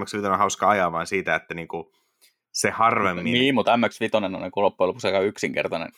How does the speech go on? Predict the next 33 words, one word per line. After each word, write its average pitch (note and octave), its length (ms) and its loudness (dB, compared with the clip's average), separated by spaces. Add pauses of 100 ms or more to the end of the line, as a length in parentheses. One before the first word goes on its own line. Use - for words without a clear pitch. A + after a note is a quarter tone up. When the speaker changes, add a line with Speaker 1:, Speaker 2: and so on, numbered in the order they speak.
(360)
Speaker 1:
Niin G#3 180 8
Speaker 2:
auto, F3+ 140 4
Speaker 1:
on. - 40 -2
Speaker 2:
et - 120 -8
sitten, - 360 -8
sitten G#2 340 -2 (120)
tosi G#2 200 -2
monessa G2 360 -2
niinku F#2 400 -6
muussa G#2 320 -4
saattaa F#2 340 2
olla F2+ 100 0
se, - 180 -2
että F#2 100 -4
sieltä F#2 180 -4
voi F#2 120 2
hajota F#2+ 260 0
mikä A2+ 460 -2
tahansa. - 500 0 (420)
Speaker 1:
Joo, C#3+ 320 6
M E3+ 120 -2
X - 80 -8
vitosessa B2+ 380 -2
hajoaa D3 220 2
tosi A2 220 -8
vähän, A2+ 180 -4
niin G2+ 60 -6
siinä A#2 140 -6
ei A#2 40 -6
ole A2+ 60 -6
se A#2 200 -10
dominoefektiä, E2+ 960 0
et, - 80 -12